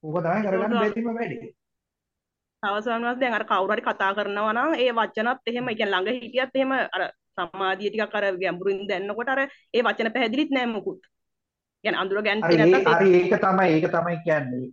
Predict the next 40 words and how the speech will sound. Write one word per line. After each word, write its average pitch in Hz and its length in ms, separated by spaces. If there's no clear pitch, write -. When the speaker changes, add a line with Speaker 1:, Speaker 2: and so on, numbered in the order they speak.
Speaker 1:
දැන් 147 200
වචන 139 300
හොඳට 156 360
පැහැදිලි, 151 460
ටික 156 200
ටික 151 260
පැහැදිලිතාවයෙන් 147 840
ගොරෝසු 151 400
නිකන් 147 300
මේ 135 220
අර 127 180
නිකන් 131 280
අර 131 120
ඉස්සර 131 240
අර 147 200
පරණ 151 400
රේඩියෝ 156 360
තියෙන්නේ. 165 400
ෂෝට් 156 220
වේව් 160 120
Speaker 2:
ඔව්. 156 60
Speaker 1:
සිග්නල් 156 300
එක 151 120
වගේ 151 360
එනවා 165 240
යනවා 151 240
සිග්නල්. 143 420
ඊට - 0
පස්සේ 165 200
එහෙම 160 220
ගිහිල්ලා 156 380
ගිහිල්ලා 160 360
ඊට 185 160
පස්සේ 170 280
ඔක 160 80
නිකන් 175 240
කාටුන් 160 420
වගේ 156 240
එහෙම 175 180
දැනෙනවනේ. 185 500